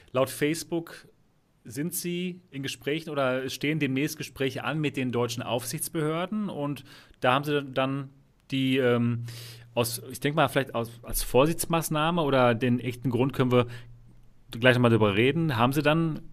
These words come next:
gesagt, dass Sie hier in Deutschland erstmal keine Facebook, keine Oculus-Headsets mehr verkaufen. Man kann sie jetzt noch kriegen, die, ähm, Bestände werden noch abverkauft, aber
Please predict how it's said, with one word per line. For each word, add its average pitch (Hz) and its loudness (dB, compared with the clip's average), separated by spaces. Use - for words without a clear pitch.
gesagt, 120 2
dass 135 -2
Sie 165 2
hier 151 0
in 123 0
Deutschland 120 2
erstmal 131 0
keine 143 6
Facebook, 143 2
keine 147 4
Oculus-Headsets 139 2
mehr 127 0
verkaufen. 104 0
Man 127 -2
kann 180 6
sie 180 6
jetzt 156 10
noch 123 4
kriegen, 208 4
die, 135 6
ähm, 123 6
Bestände 143 4
werden 131 8
noch 113 4
abverkauft, 180 0
aber 147 4